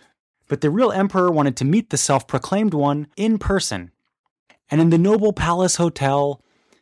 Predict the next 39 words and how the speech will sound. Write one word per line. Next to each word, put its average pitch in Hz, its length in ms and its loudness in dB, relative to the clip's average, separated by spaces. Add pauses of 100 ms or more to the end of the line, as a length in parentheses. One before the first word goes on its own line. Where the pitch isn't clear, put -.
(140)
the 139 80 -2
monarchs 185 580 0
engaged 139 480 2
each 123 160 -2
other 127 220 0
and 117 140 0
parleyed 131 540 0
for 120 200 -4
an 104 100 -4
hour. 95 360 -12 (580)
As 208 360 0
in 165 120 0
eighteen 175 340 0
eighty, 151 400 4
the 156 160 2
emperor 208 400 2
was 151 380 2
taking 139 360 0
his 127 240 0
usual 135 580 0
patrol, 117 800 -6 (320)
he 226 240 2
suddenly 190 520 0
collapsed 147 580 -2
on 147 140 0
the 135 60 -2
street 147 640 -6 (340)
and 139 300 0
died 180 520 2
before 170 480 0
a 156 140 0
coach 160 440 0
could 135 180 -4
get 151 180 2
him 143 180 0
to 139 200 -2
the 131 340 2
nearest 131 520 0
hospital. 104 580 -6